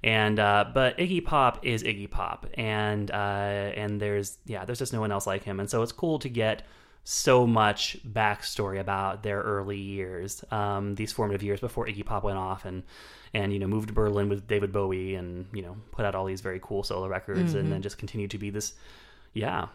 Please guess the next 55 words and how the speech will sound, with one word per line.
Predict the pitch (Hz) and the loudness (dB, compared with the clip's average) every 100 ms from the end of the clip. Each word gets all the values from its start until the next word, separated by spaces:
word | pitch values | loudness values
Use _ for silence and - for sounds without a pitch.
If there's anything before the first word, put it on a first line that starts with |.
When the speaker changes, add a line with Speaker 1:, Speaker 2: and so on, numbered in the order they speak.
| - | -4
Speaker 1:
this, | 101 | -4
this | - 101 - | -2 -4 -4
freak | 117 151 | -6 -4
show | - 90 | -2 -2
across | 95 104 92 | 0 0 0
all | 104 98 | 0 -2
different | 101 101 | -4 -6
channels | - 101 98 | -4 -4 -2
of | 95 | -2
pop | 117 107 | 0 0
culture. | 117 107 - - 120 - - - - | -2 -4 -4 -6 -6 -14 -20 -20 -4
Speaker 2:
Is | 180 202 | 0 2
it | 196 | 4
one | 214 | 2
of | 226 | 4
those, | 247 240 - | 4 2 0
like, | 185 170 | -2 0
rock | 165 156 - | 2 2 0
stories | - 165 160 156 | -2 0 0 -2
where | 151 | -4
it's | 151 | -2
all | 147 | -2
about, | 147 143 - | 0 -2 -4
like, | 135 131 | -6 -4
all | 214 | -4
the | 254 | -4
partying | 269 285 240 170 | -2 0 0 0
they | 151 | 0
did | 147 139 | -2 -2
and | 139 | -2
all | 151 170 | -4 -4
the, | 175 | -4
like, | 175 170 | -4 -6
drinking | 165 175 156 151 | -4 -4 -2 -4
and | 151 | -2
craziness? | 156 160 156 143 139 - - - - | -2 -4 -2 -4 -6 -10 -18 -16 -4
Speaker 1:
Not | 196 240 330 | 0 2 2
so | - - 220 | 0 2 4
much. | 180 160 160 104 - - - - | 4 4 4 4 0 -4 -4 2
Uh, | 127 131 135 139 | 4 6 4 2
it | 175 170 | 2 2
actually | 247 - - 285 | 0 -2 0 0
kind | - 196 180 | 2 2 2
of | 135 | 2
leaves | 151 127 | 0 -2
out | - 165 - | -2 -4 -4
some | 107 101 | -6 -4
stuff, | - 104 - - | 0 0 -2 2
uh, | 120 120 | 6 8
and | 120 | 6
they | 135 | 4
definitely | 151 160 143 | 4 4 4
talk | 143 - | 4 2
about, | 120 113 110 | 4 2 4
like, | 107 101 | 2 2